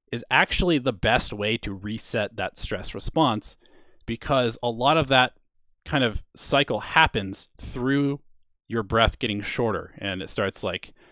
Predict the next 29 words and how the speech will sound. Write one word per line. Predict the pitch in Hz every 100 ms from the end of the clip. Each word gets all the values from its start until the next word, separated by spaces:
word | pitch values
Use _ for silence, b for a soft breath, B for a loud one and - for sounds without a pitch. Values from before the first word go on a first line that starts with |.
| b
you | 110
know, | 101
you | 101
start, | - 101
like, | - -
hyperventilating | - 123 110 104 131 127 104 101 92 101 b b
and | 113
everything | 123 117 113
gets | 104 104 -
even | 120 110
more | 104 110 113 -
amped | 110 98 -
up. | - -
So |
if | 104
you | 104
can | 117
actually | 127 120 131
just | 110 -
calm | - 156 160 151
your | 123
breath | 123 147 -
down, | 113 104 101
then | 101
the | 95
rest | 107 131 -
of |
your | 104 92
body | 104 107 92